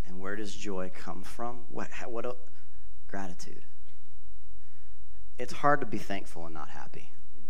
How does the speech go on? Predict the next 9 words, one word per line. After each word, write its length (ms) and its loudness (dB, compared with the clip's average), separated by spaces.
<laughs> 80 0
You 180 0
want 140 0
me 120 0
to 60 0
happy, 500 0
like 160 0
a 60 -2
happy, 420 0